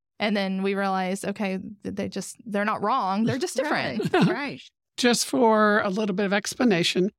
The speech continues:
Speaker 3: he describes the two different hemispheres, 'cause they literally are physically to the two parts of your brain. And the left brain's real easy 'cause it's just all L's, like
Speaker 1: Mm-hmm.
Speaker 3: left. He says it loves order, list,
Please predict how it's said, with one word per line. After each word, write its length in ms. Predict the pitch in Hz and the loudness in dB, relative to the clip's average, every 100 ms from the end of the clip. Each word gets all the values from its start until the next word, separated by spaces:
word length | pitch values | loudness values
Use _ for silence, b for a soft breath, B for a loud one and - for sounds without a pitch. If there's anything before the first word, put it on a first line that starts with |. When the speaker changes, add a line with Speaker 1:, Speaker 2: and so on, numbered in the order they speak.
| _ _ _ | _ _ _
Speaker 3:
he 240 | - 262 | 0 2
describes 920 | 277 285 - - 180 175 175 185 196 - _ _ _ _ - | 4 2 0 0 2 2 2 -2 -6 -10 _ _ _ _ -4
the 100 | 214 | -2
two 240 | - 220 | 0 0
different 360 | 202 202 330 220 | 0 2 4 4
hemispheres, 680 | 247 202 180 - 180 190 - | 4 4 2 -2 -2 -2 -4
'cause 220 | 226 - | -6 -4
they 100 | 180 | -4
literally 600 | 185 208 233 208 170 180 | 0 2 4 2 2 0
are 140 | 170 - | -2 -6
physically 800 | - - 285 - 190 - 165 180 | -4 0 2 0 -6 -4 -2 -2
to 180 | - | -4
the 140 | 196 190 | -4 -2
two 180 | - 190 | 0 0
parts 320 | 196 175 - | 0 -2 -4
of 80 | 247 | -4
your 80 | 160 | -2
brain. 360 | 151 143 208 - _ _ _ - | -4 -4 -6 -8 _ _ _ -4
And 320 | 285 269 214 | 0 4 4
the 60 | 202 | 4
left 320 | 202 277 - | 4 2 0
brain's 380 | - 208 196 170 | 0 2 2 0
real 200 | 202 208 | -2 0
easy 320 | 208 226 277 | 0 0 -2
'cause 220 | 202 202 | -2 -4
it's 180 | 233 233 | -4 -6
just 280 | - 220 - | -4 -4 -2
all 240 | 196 190 - | 0 0 0
L's, 440 | 180 156 165 - | -2 -2 -8 -6
like 220 | 220 165 | -2 -2
Speaker 1:
Mm-hmm. 100 | 185 | -2
Speaker 3:
left. 300 | 185 151 - - _ _ | -4 -4 -6 -20 _ _
He 100 | 185 | -2
says 220 | 190 233 185 | 2 4 2
it 140 | - | 2
loves 560 | 190 185 202 208 269 - | 2 4 6 4 2 -6
order, 400 | - 185 170 208 - _ _ _ | 0 0 0 -4 -8 _ _ _
list, 640 | 254 202 214 240 - - - | 2 6 6 4 0 -6 -8